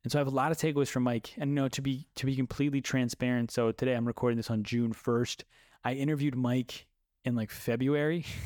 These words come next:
And so the process for all these interviews now too is completely different, right? Because I think right now the, the focus in terms of content for me is YouTube, and these interviews end up becoming YouTube videos, but I'll upload the uncut raw interviews to the podcast.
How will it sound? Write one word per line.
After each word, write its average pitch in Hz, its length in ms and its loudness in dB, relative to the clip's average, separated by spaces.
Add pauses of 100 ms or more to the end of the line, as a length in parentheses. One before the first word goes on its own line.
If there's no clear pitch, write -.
(520)
And 135 100 -2
so 147 80 2
the 139 60 0
process 160 400 0
for 147 200 2
all 135 80 4
these 127 160 0
interviews 127 260 0
now 117 180 2
too 131 200 0
is 120 80 2
completely 123 460 -2
different, 110 400 0
right? 113 180 2
Because 123 360 0 (520)
I - 60 0
think 147 200 0
right 135 200 2
now 131 300 2
the, 120 240 0 (120)
the 123 100 0
focus - 640 0
in 123 100 0
terms 120 240 0
of 110 120 -4
content 123 380 0
for 120 100 0
me 113 180 2
is 104 140 0
YouTube, 156 400 2
and 143 80 2
these 127 100 0
interviews 131 420 0
end 120 200 0
up 110 100 -2
becoming 120 460 -2
YouTube 110 340 0
videos, 123 480 0 (240)
but 131 120 2
I'll 123 180 2
upload 135 240 0
the 127 160 2
uncut 127 500 0
raw 113 220 0
interviews 110 600 0
to - 100 -10
the - 80 -8
podcast. - 600 -4